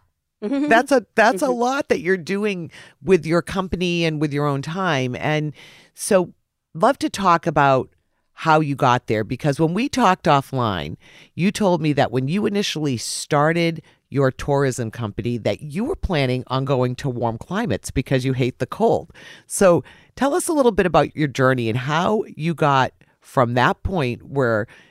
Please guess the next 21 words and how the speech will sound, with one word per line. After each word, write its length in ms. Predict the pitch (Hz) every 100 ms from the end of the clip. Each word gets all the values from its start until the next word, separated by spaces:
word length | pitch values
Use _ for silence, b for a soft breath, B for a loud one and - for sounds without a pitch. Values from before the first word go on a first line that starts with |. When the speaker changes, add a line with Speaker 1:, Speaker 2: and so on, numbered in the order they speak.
| b _
Speaker 2:
you'd 180 | 123 139
been 180 | 131 110
working 380 | 135 - 185
in 280 | 175 165 156 b b -
the 100 | -
airline 400 | 156 156 131 113
industry, 440 | 98 101 104 - 113
you 160 | 110
think 280 | 117 151 151
you're 100 | 160
gonna 180 | 156 151
be 340 | 143 135 127
doing 540 | 113 135 127 120 120 87
these, 420 | 123 113 110 110
uh, 240 | 110 85 85 - B B B
these 220 | 151 127 -
trips 520 | - 160 - - -
to 300 | - 147 123
Bali 800 | 107 - 180 185 180 127 104 90
and 160 | 123 131
Hawaii, 800 | 143 139 151 156 139 98 90